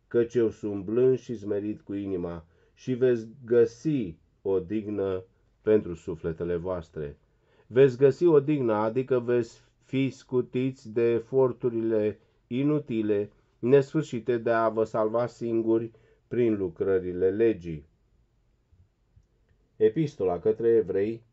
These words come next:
capitolul patru, versetele unu la trei. "Să luăm dar bine seama ca, atâta vreme cât rămâne în picioare făgăduința intrării în odihna lui,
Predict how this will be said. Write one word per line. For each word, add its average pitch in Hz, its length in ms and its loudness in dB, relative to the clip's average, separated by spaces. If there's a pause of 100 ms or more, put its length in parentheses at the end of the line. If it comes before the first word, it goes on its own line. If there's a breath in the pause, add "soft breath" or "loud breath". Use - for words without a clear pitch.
(3000)
capitolul 113 680 0
patru, 101 640 -4 (1300)
versetele 120 500 2
unu 98 280 2
la 95 180 0
trei. 92 380 -4 (360)
"Să 135 220 0
luăm 139 320 6
dar 123 240 0
bine 123 340 -2
seama 110 520 -4
ca, 107 400 -6 (160)
atâta 156 440 -2
vreme 156 280 4
cât 139 220 0
rămâne 127 300 0
în 123 80 -2
picioare 120 360 -4
făgăduința 113 1080 -2 (320)
intrării 110 1040 0 (120)
în 98 220 0
odihna 104 560 0
lui, 107 420 -4